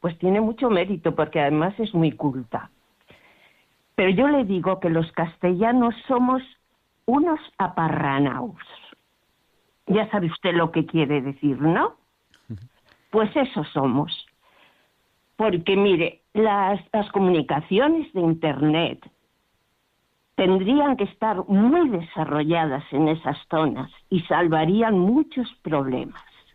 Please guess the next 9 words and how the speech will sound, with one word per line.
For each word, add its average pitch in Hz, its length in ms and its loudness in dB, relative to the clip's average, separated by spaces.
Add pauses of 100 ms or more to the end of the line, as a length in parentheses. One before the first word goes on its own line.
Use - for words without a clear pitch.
(760)
Pero 226 240 2
hay 311 100 4
muchos 302 680 2 (220)
pueblos 131 600 0 (540)
donde 196 460 4
no 180 160 2
hay 294 100 2
ni 339 260 4
cobertura. - 840 -4